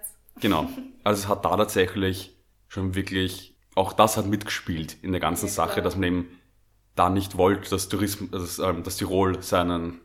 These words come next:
Speaker 1: ähm, seinen guten Ruf als Tourismusland, ähm, verliert. Und auch zum Beispiel der Josef Eder, der, der Wirt vom, von der Dominikushütte, der öfter vorkommt,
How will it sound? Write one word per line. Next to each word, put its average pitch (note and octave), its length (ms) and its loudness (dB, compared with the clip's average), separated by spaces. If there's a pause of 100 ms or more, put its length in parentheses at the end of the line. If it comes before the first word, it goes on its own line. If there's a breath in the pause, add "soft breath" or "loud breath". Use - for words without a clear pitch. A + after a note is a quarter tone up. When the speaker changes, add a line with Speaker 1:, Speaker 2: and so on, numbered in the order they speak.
(240)
Speaker 1:
ähm, E2+ 140 -6
seinen F2+ 160 -2
guten G#2+ 240 0
Ruf G#2 240 0
als F#2 240 0
Tourismusland, E2 960 -2
ähm, E2 180 -4
verliert. D#2 440 -4 (760)
Und F#2+ 460 0
auch F#2+ 260 0
zum G2+ 140 -2
Beispiel F2 240 0
der A#2+ 80 2
Josef F#2+ 300 0
Eder, G2+ 260 2
der, F2 400 0 (320)
der D#2+ 420 -4 (480)
Wirt G2+ 300 -2 (120)
vom, F2 380 0
von F#2 140 -4
der F2+ 40 -4
Dominikushütte, G#2 800 -2 (460)
der F2+ 100 2
öfter - 240 -2
vorkommt, A2 500 0